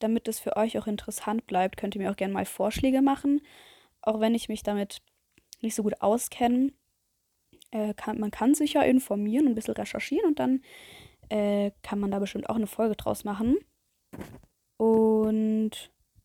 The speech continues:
genau, ich werde erst mal schauen, dass ich jeden Monat mindestens eine Folge rausbringe. Und wenn der Podcast dann mehr Aufmerksamkeit hat und auch mehr Nachfrage besteht, ähm,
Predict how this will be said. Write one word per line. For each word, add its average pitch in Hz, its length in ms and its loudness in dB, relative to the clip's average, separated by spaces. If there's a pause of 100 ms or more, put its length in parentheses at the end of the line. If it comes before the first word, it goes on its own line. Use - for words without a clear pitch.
(580)
genau, 202 340 2
ich 190 140 0
werde 240 100 4
erst 254 140 0
mal 233 80 2
schauen, 240 320 4
dass 240 180 -2
ich 226 180 -6
jeden 226 220 0
Monat 247 400 -2
mindestens 269 460 0
eine 262 300 4
Folge 277 340 0
rausbringe. 277 640 0 (840)
Und 226 680 4 (1500)
wenn 208 600 2 (800)
der 208 120 0
Podcast 214 340 -2
dann 196 140 -4
mehr 185 260 -2
Aufmerksamkeit 247 720 0
hat 220 180 -6 (720)
und 196 440 -8
auch 202 140 -8
mehr 202 160 -2
Nachfrage 214 560 2
besteht, 208 420 -4 (640)
ähm, 190 500 -10